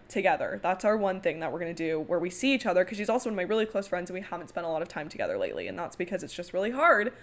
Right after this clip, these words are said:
which we talked about last week or last episode, how hard it can be to find time for other people when you're trying to do things for yourself.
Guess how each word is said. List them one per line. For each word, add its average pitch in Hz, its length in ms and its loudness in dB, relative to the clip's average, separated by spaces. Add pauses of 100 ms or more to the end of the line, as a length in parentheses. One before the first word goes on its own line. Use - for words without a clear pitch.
(260)
which 220 140 -2
we 233 60 0
talked 220 240 0
about 196 200 4
last 247 320 2
week 185 300 0
or 185 80 -2
last 190 280 0
episode, 196 600 0 (400)
how 214 160 6
hard 233 200 4
it 247 100 2
can 202 160 -6
be 185 420 -4 (180)
to 214 100 -6
find 196 240 0
time 196 220 -2
for - 100 0
other 180 200 2
people 180 540 2
when 180 200 -4
you're 180 140 -4
trying 180 280 -4
to 175 60 -4
do 185 140 -4
things 185 240 -6
for 180 80 -4
yourself. 175 520 2